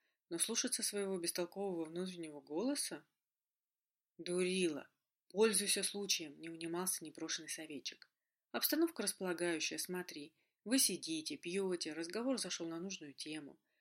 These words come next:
Жак, как он сам верно заметил, трепло первосортное». «Ну что ты замялся?» Жак тоскливо вздохнул и поднял глаза.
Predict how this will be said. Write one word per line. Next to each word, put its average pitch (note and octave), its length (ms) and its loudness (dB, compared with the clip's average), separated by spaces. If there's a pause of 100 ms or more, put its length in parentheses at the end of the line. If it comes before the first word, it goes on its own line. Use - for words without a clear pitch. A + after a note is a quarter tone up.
(140)
Жак, B3 440 2
как - 180 -8
он F3 80 0
сам E3 240 0
верно D#3+ 240 -4
заметил, D#3 520 -6 (280)
трепло F#3 400 0
первосортное». - 880 -4 (1120)
«Ну G#3+ 140 -4
что - 200 0
ты E3 140 0
замялся?» D3+ 580 -4 (540)
Жак A#3 320 0
тоскливо F3+ 520 -2
вздохнул F#3+ 540 -4
и F3+ 160 -4
поднял E3+ 360 -2
глаза. D#3+ 460 -8